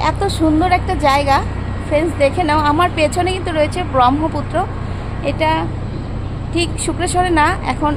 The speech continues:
শুক্রেশ্বর থেকে অনেকটা দূরে অন্য জায়গায় চলে এসেছি। তো বন্ধুরা, দেখতেই পাচ্ছ, এখানে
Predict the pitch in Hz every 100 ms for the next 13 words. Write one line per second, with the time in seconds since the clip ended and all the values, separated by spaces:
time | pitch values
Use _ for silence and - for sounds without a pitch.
0 | - - 285 311 339 349 - - - 285
1 | 302 320 - 269 285 330 - 262 277 359
2 | - 262 262 277 285 302 277 262 277 302
3 | - 403 - - - - - 330 330 330
4 | 359 294 302 349 349 302 - 349 - -
5 | - - - - 285 330 302